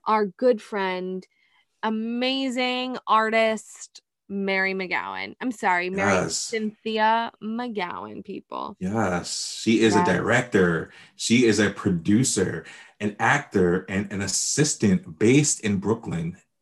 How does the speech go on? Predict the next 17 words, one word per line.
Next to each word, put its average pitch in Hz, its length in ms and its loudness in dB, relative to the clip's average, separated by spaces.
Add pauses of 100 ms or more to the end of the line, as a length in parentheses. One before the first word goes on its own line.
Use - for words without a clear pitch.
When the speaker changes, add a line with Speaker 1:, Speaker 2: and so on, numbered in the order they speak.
(160)
Speaker 2:
New 92 120 -2
York. 92 460 -2 (420)
We 107 100 0
miss 92 180 0
New 87 80 2
York. 85 260 -4 (400)
Um, 107 320 6
she 117 460 4
is 110 100 6
a 110 60 4
two 127 140 2
thousand 120 280 4
seventeen 117 400 0
graduate 107 460 2
of 101 100 -4
Syracuse 107 480 -2
University, 143 880 2